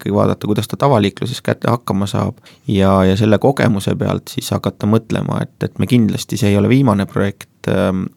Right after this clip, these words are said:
ja, ja, ja me otsime ja mõtleme praegu, meil on peas juba plaanid olemas, et kus võiks nagu seda edasi hakata opereerima.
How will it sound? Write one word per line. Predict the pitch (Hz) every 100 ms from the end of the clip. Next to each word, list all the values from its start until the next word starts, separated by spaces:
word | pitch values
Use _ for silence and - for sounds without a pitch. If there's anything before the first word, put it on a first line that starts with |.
| _ -
ja, | - 57 58 57 50 -
ja, | - 110 113
ja | 104
me | 101 98 98
otsime | 104 - 95 92
ja | 95
mõtleme | 104 - - -
praegu, | 101 95 -
meil | 101 98
on | 92
peas | - 101 95 -
juba | -
plaanid | 107 101 95
olemas, | 101 95 - 113
et | -
kus | 131 -
võiks | - -
nagu | - -
seda | -
edasi | - - - -
hakata | - - -
opereerima. | - - - 127